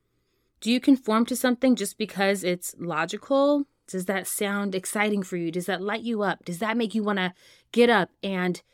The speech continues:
put your work out into the world day after day? Conformity in the application of something, typically that which is necessary for the sake of logic, accuracy, or fairness.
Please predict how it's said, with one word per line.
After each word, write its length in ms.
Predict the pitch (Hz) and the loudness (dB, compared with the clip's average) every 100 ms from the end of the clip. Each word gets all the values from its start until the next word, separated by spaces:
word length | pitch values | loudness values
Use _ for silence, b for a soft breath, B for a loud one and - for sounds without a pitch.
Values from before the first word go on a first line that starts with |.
| _ _ _ - | _ _ _ 0
put 140 | 277 | 4
your 120 | 262 | 4
work 220 | 233 233 240 | 4 4 4
out 120 | 202 | 2
into 200 | 220 214 | 0 -2
the 100 | 208 | 0
world 260 | 202 185 | 2 2
day 180 | 185 226 | 4 4
after 280 | 208 196 208 | 4 0 2
day? 200 | 196 165 | 2 2
Conformity 720 | 170 180 - 247 254 240 240 | -2 -6 0 2 4 4 2
in 100 | 190 | 0
the 180 | 175 - | -2 -2
application 640 | 240 247 233 226 202 202 | -2 -2 2 4 4 2
of 100 | 196 | 0
something, 480 | - 170 - 175 165 | 2 0 0 -2 -2
typically 560 | - 233 226 - 202 185 | -2 -4 -4 -2 2 2
that 220 | 185 - | 2 -2
which 180 | 175 165 | -8 -10
is 140 | - | -6
necessary 520 | 180 185 185 185 175 | -6 -4 -4 -2 -2
for 160 | 170 160 | -4 -8
the 80 | 160 | -6
sake 300 | - 233 233 | -4 -4 -4
of 120 | 190 | -4
logic, 420 | 180 180 180 180 | -2 -2 -4 -4
accuracy, 580 | 170 170 - 160 - 165 | -4 -4 -6 -8 -6 -8
or 140 | 156 | -8
fairness. 600 | 147 151 143 165 170 - | -8 -8 -8 -12 -16 -16